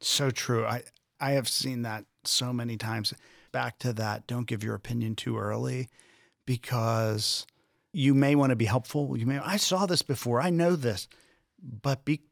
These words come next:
careful because it may not work. It may be completely different. There may be underlying facts that are different. The people are different.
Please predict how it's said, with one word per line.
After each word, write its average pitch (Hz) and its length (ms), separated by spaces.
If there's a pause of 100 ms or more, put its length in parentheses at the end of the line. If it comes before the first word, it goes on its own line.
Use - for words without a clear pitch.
careful - 760
because 123 460
it - 80
may 131 300
not 123 400
work. 127 420
It 123 80
may 117 160
be 110 160
completely 123 500
different. 120 500
There 123 100
may 120 180
be 123 140
underlying 117 400
facts 123 400
that 127 120
are 123 60
different. 117 420
The 113 60
people 120 420
are 117 120
different. 120 720